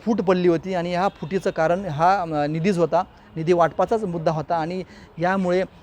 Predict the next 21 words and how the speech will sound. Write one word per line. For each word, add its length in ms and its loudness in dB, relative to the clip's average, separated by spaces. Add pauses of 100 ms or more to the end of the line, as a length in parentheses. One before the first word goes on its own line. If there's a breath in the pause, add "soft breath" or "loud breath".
(120)
अ, 180 2
शिंदे 420 2
गटाने, 400 0
आपल्याला 340 0
माहिती 200 0
आहे 80 -4
की, 60 -2
अ, 220 0
शिंदे 260 -4
गट 120 2
ज्यावेळेस 260 4
भाजप, 460 -4
अ, 200 -2
बाहेर 260 2
पडला 260 2
आणि 160 0
तो 80 0
भाजपमध्ये 460 -4
सामील 280 -4
झाला, 200 2
त्यानंतर, 420 -2